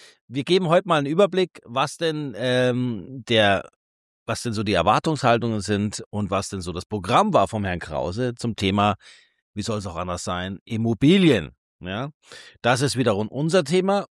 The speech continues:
und das nehmen wir uns jetzt mal zur Brust und wollen mal schauen, was hat denn der Herr Krause, der Herr Dominik Krause so vor? Wir versuchen mal seine Vision, seine Botschaften in eine Podcast-Folge zu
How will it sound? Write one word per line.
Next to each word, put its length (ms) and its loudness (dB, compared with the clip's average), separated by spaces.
und 220 -4
das 120 0
nehmen 200 -2
wir 80 2
uns 100 0
jetzt 160 -2
mal 160 4
zur 160 0
Brust 480 2
und 180 -2
wollen 200 4
mal 160 0
schauen, 440 -2
was 340 -2
hat 140 0
denn 140 -2
der 160 4
Herr 180 2
Krause, 720 0
der 100 2
Herr 80 2
Dominik 300 -2
Krause 340 -2
so 180 -4
vor? 600 -2
Wir 80 -10
versuchen 300 -2
mal 140 2
seine 560 0
Vision, 600 2
seine 260 2
Botschaften 840 -4
in 200 -8
eine 380 0
Podcast-Folge 840 0
zu 440 0